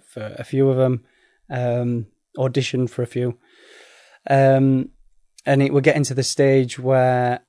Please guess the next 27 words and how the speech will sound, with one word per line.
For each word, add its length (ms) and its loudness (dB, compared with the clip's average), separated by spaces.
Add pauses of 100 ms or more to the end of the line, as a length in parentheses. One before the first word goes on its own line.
I 600 -2 (360)
was, 500 -4 (400)
uh, 180 -8
thinking 420 -6
about 300 -4
accepting 800 -6
an 80 -4
offer 320 -2
to 180 -10
one 140 -4
of 120 -8
'em. 200 -12 (580)
Um, 460 -2
but 100 0
at 100 0
the 100 -2
same 300 2
time, 360 0
I 80 -2
got 180 -4
offered 480 -4 (640)
a, 640 -6 (680)
a 100 -2
leading 520 2
role 520 4 (200)
in, 340 -6
um, 540 -4